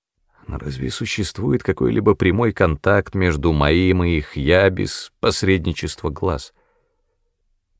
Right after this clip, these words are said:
Разве мыслима любовь, если мы не озабочены тем, каков наш образ в мыслях любимого? Когда нам становится безразлично, каким нас видит тот, кого мы любим,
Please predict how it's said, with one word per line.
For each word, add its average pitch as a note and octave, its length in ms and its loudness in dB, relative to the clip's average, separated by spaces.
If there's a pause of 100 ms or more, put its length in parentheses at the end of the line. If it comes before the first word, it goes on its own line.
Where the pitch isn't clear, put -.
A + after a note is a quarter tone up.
Разве C#2+ 380 0
мыслима A#2 440 2
любовь, F#2+ 580 2
если E2 320 -2
мы E2 180 -4
не G#2 140 2
озабочены F2 600 2
тем, G#2 340 2
каков G2+ 480 -2
наш F2+ 300 -2
образ G2 520 0 (380)
в D#2 120 -4
мыслях E2+ 480 -2
любимого? E2+ 520 -4 (1300)
Когда C2+ 220 -6
нам A#2 180 -4
становится A#2+ 540 -4
безразлично, G2+ 960 2
каким F#2+ 400 0
нас F2+ 240 0
видит F2 300 0
тот, F#2+ 220 2
кого F#2 280 0
мы D#2 100 0
любим, F2 500 0